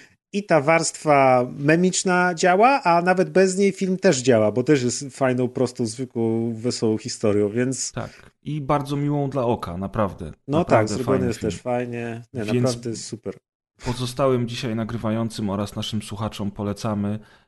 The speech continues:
Speaker 2: e, Free Guy. Nawet Amadeusz, który nie lubi komedii, uważam, powinien obejrzeć, bo docenisz, docenisz te żarty i docenisz to podejście,
Speaker 1: Zaśmiejesz
Speaker 2: więc
Speaker 1: się, potem się nam nie przyznasz, ale się zaśmiejesz
Speaker 2: Nie
Speaker 1: na jakiejś
Speaker 2: przyznasz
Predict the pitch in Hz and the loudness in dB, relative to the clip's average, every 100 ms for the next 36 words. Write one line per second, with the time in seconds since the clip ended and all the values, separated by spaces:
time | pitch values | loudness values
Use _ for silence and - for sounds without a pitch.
0 | _ 107 104 95 82 - - 113 104 104 | _ -10 -8 -6 -8 -12 -8 -6 -4 -4
1 | 90 101 135 127 - - - 110 117 123 | -4 -4 -6 -6 -14 -18 -4 -2 0 -4
2 | - 117 113 113 120 104 - - 110 110 | -4 -2 0 2 2 0 -4 -8 -4 -2
3 | 110 110 110 117 110 101 104 98 107 110 | -2 -2 -2 0 0 -2 -6 -6 -4 -4
4 | 104 107 113 104 - 98 110 104 107 95 | -6 -6 -4 -2 -4 -2 -2 0 -4 -6
5 | 110 101 110 - 107 92 127 - - - | -4 -4 -2 2 2 2 -2 -6 -14 -20
6 | - _ _ - 104 - 117 107 - 104 | -20 _ _ -12 -4 0 0 0 -2 -2
7 | 104 98 107 101 101 107 101 - 101 98 | -2 -2 -4 -6 -6 -4 -4 -6 -10 -8
8 | 92 92 - 127 135 147 127 - 127 165 | -6 -6 -2 0 4 4 4 4 2 4
9 | 165 175 156 160 - 202 151 113 139 135 | 4 4 4 4 4 4 4 2 2 2
10 | 147 139 - 143 123 - 117 123 120 117 | 4 2 2 4 4 4 2 4 4 4